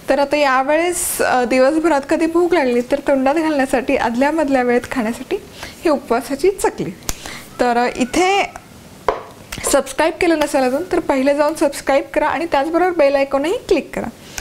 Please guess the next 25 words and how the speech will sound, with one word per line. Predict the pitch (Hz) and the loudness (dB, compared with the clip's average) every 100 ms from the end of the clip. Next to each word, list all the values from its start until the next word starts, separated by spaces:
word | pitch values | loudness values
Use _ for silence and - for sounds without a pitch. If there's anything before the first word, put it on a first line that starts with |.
| - - - | -12 -14 -2
तर | 240 | 0
इथे | 254 311 | 2 2
दोन | 262 302 294 311 - - - - | 2 4 2 0 -8 -14 -20 -2
मध्यम | 254 220 294 330 | -2 2 2 0
आकाराचे | 311 277 294 339 | 0 0 2 0
बटाटे | 330 - 240 240 | 0 0 -2 0
आहेत, | 269 240 - - - - - - - - - - - | 0 -2 -8 -12 -20 -20 -20 -18 -18 -18 -18 -18 -4
उकडून | - - 294 330 | 0 2 4 4
घेतलेत, | 370 339 277 240 - - | 2 0 0 -2 -4 -4
साल | - 254 | 0 0
काढून | 262 302 285 494 - - - - - - - - | 0 -2 -2 -4 -10 -10 -8 -8 -12 -18 -20 -2
किसून | 320 339 320 311 | -2 2 0 0
घेतलेत, | 247 - 147 139 - - - - - 277 | -2 -2 -4 -6 -8 -18 -20 -20 -4 0
मॅश | 247 285 | 0 -2
करून | - 285 285 | 0 0 2
घेतले | 320 302 294 539 - - - - - - 254 | 0 0 -2 -2 -10 -20 -20 -20 -20 -2 0
तरी | 202 | 0
चालेल. | - - - - - - - - - - - 269 | -2 -8 -8 -12 -20 -20 -20 -20 -20 -20 -8 2
यामध्ये | 254 254 269 302 | 2 4 2 2
आपण | 277 277 392 | 0 0 -4
ही | 359 392 | 0 0
उपवासाची | - - - 262 294 285 349 453 | 0 -4 0 0 0 2 2 2
भाजणी | 311 277 254 254 285 | 2 0 2 2 4
घालतोय. | 269 196 254 494 - - - - - - - - - - - - - - | 2 0 -2 -4 -8 -20 -20 -20 -20 -20 -20 -20 -20 -20 -20 -20 -10 -4
एक | 262 | -4